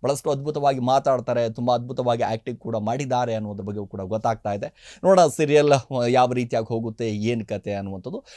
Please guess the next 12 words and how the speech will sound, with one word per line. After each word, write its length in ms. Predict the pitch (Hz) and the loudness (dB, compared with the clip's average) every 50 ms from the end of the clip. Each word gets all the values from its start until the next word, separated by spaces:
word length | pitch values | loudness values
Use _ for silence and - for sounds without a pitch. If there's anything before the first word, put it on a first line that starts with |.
| - - | -6 -2
ಹೊಸ 180 | - 170 - 180 | -2 0 4 4
ಅವತಾರದಲ್ಲಿ 640 | 170 147 139 135 - 143 131 127 123 120 117 117 113 | 2 2 2 0 0 2 2 2 2 0 0 0 0
ಅಂತೂ 240 | 110 110 - 113 110 | -2 -2 -4 -6 -6
ಬರೋದಂತೂ 600 | 92 - 98 120 131 131 127 117 117 107 - 127 | -6 -6 -6 -4 -2 -2 -2 -2 -4 -8 -8 -6
ಕನ್ಫರ್ಮ್ 400 | - 107 107 110 - 123 117 110 | -6 -4 -4 -2 -4 -4 -4 -2
ಆಗಿದೆ, 400 | 104 101 95 98 95 110 117 117 | -4 -4 -6 -6 -6 -4 -4 -4
ಈಗಾಗಲೇ 400 | 101 104 113 110 110 110 107 101 | -2 -4 -4 -2 -2 -4 -6 -6
ಕೂಡ 220 | - 110 110 131 147 143 _ _ _ - | -6 -4 -2 -2 -2 -2 _ _ _ -10
ನಾವು 120 | 104 95 | -10 -6
ನೋಡ್ತಾ 380 | 98 120 147 151 - - 90 65 | -2 -2 -2 -2 -2 -4 -6 -6
ಇದ್ದೀವಿ. 560 | - - - - - - - - - _ _ _ - - _ - | -8 -14 -20 -20 -20 -20 -20 -20 -20 _ _ _ -20 -14 _ 2
ಎಸ್, 280 | 190 208 - - - | 2 2 2 2 -6